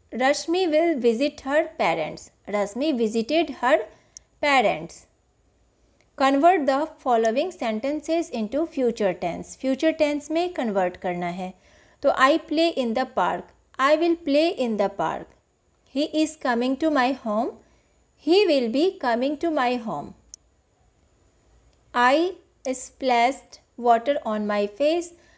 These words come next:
I will splash water on my face. Rahul played in the park.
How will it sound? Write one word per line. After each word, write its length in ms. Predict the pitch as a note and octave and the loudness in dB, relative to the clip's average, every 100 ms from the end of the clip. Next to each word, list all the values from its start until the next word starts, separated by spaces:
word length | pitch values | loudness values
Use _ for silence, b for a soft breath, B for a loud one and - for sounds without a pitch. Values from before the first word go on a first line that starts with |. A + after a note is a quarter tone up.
| b _ | b _
I 260 | C4+ D#4 F#4 | 4 4 2
will 420 | B3 C#4+ C#4+ G3+ - _ - | 2 4 4 0 -8 _ -12
splash 680 | G#3+ - _ A3+ A#3 B3+ E4 - - | -12 -12 _ 0 2 2 0 -4 -12
water 440 | G#3+ G3+ G3 A#3+ - | -2 0 2 0 0
on 220 | G#3+ G3 | -2 -2
my 180 | G#3+ D#4 | -2 -2
face. 500 | - F4 G#3+ - - _ _ _ _ _ | 2 2 2 0 -16 _ _ _ _ _
Rahul 420 | C4 C#4 F4 F#4+ F4+ | 2 4 4 2 2
played 360 | C#4+ D#4 D#4+ - | 2 2 0 -2
in 160 | A3+ | -4
the 100 | G#3 | -4
park. 380 | G3+ F3 E3+ D#3 | -4 -6 -6 -8